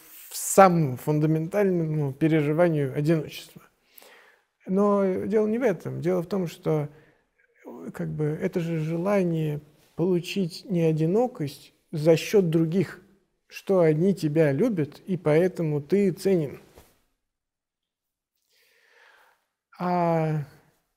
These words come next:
э, вот это «я» надо убить. Потому что все люди мира будут любить тебя,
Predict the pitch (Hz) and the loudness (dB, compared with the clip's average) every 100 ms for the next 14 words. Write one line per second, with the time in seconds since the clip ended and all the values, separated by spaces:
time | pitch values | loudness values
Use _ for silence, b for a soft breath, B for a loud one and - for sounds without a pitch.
0 | _ _ _ _ _ _ - 240 226 220 | _ _ _ _ _ _ -14 -10 -10 -10
1 | 208 196 202 180 175 277 294 180 214 190 | -10 -10 -8 -2 0 0 0 2 2 2
2 | 196 185 147 123 117 - _ _ _ _ | 0 0 -2 -4 -10 -14 _ _ _ _
3 | _ _ _ _ - 165 185 202 196 180 | _ _ _ _ -4 -2 0 -2 -2 -4
4 | 160 165 - - - 240 226 202 185 156 | -4 -4 -18 -16 -8 -2 0 2 2 2
5 | 175 190 151 135 147 143 139 143 139 - | 2 2 2 0 -2 -4 -4 -6 -6 -6
6 | 156 190 254 240 233 | -6 -4 -4 -4 -8